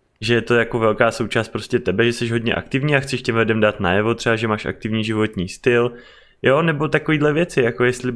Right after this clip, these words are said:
jestli by si to tam vyloženě na-, dal na první dobrou takhle na všechny ty fotky, anebo jestli prostě si uděláš profil jenom, který zaujme a zbytek, ať už se dozví ten člověk přes ty rande třeba.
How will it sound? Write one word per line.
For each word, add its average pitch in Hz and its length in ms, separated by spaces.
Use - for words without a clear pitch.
jestli 123 280
by 123 140
si 131 180
to 135 160
tam 139 360
vyloženě 131 480
na-, 120 220
dal 131 460
na 120 120
první 131 340
dobrou 131 300
takhle 135 280
na 135 120
všechny 131 300
ty 147 120
fotky, 143 540
anebo 117 400
jestli 120 360
prostě 120 360
si 117 140
uděláš 120 300
profil - 320
jenom, 113 220
který 95 220
zaujme 147 400
a 131 100
zbytek, 123 380
ať 123 160
už - 180
se 123 100
dozví 110 300
ten 113 160
člověk 113 300
přes - 220
ty 113 120
rande 95 320
třeba. 92 380